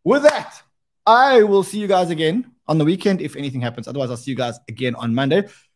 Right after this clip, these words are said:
Sheldino Tentino is not here next week because he's finishing crypto school, sniper school. Let me tell you, I saw some stuff from sniper school. Holy moly, bro. Holy moly.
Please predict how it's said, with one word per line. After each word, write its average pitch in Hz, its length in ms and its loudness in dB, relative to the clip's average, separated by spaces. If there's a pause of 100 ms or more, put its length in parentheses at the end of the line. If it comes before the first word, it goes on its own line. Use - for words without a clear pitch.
(160)
Sheldino 233 540 2
Tentino 220 540 -2
is 165 160 -4
not 175 240 -4
here 185 140 0
next 170 240 -8
week 131 100 -14
because - 200 -16
he's 135 140 -14
finishing 175 380 -10
crypto 147 380 -10
school, 135 240 -10
sniper 131 340 -8
school. 113 180 -12
Let 143 120 -4
me 190 100 -6
tell 175 220 -6
you, 202 220 -6 (320)
I - 140 -10
saw - 300 -12
some - 220 -16
stuff - 260 -12
from - 180 -20
sniper - 380 -20
school. - 340 -14 (1500)
Holy 220 1000 -2
moly, 170 760 -2
bro. 104 220 -20 (100)
Holy 220 640 -4
moly. 160 320 -4